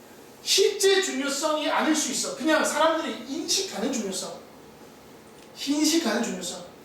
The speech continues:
Of the issue, 어떤 사건, among observers, 관찰자 사이에,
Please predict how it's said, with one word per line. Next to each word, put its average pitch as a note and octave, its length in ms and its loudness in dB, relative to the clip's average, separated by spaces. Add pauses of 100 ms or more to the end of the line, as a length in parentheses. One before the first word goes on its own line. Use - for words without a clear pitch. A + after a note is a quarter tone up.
(220)
Of G#3 100 0
the A#3+ 160 4
issue, G#3 280 0
어떤 A3+ 160 2
사건, A#3 500 0 (140)
among A3+ 240 4
observers, A#3 540 0 (220)
관찰자 D4 580 4
사이에, A3 460 -2